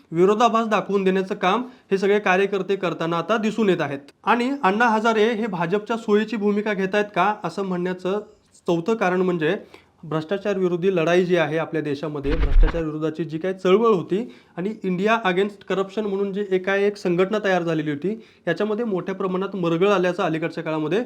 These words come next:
दिसून आलेलं आहे. इंडिया against करप्शन ही जी काही संघटना उभी राहिलेली होती आणि एक जी टीम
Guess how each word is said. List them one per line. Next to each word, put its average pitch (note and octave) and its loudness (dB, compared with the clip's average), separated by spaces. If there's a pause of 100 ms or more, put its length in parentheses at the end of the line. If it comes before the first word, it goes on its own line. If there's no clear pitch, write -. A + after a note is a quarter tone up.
(280)
दिसून F#3+ -2
आलेलं D#3 2
आहे. D3+ -2 (360)
इंडिया G#3+ 2
against A3+ -2
करप्शन G#3+ 0
ही G3 0
जी G3+ -6
काही G#3+ -2
संघटना F#3+ -2
उभी F#3 2
राहिलेली E3+ 0
होती D#3+ -4
आणि F3+ -4
एक F#3 -2
जी F3 -6
टीम A3+ -4